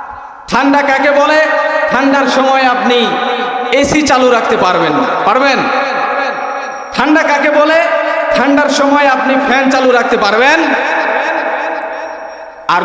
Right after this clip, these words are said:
গরম কাকে বলে? গরম বলে যে গরম আসলেই এসি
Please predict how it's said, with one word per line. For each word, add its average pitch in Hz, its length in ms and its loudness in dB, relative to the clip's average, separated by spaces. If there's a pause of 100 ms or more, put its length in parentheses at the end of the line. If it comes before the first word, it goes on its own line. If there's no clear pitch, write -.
গরম 254 300 2
কাকে 269 280 0
বলে? 302 200 2 (1120)
গরম 285 260 2 (120)
বলে 285 220 2 (960)
যে 220 80 2 (120)
গরম 277 240 2 (160)
আসলেই 254 360 0 (200)
এসি 269 160 2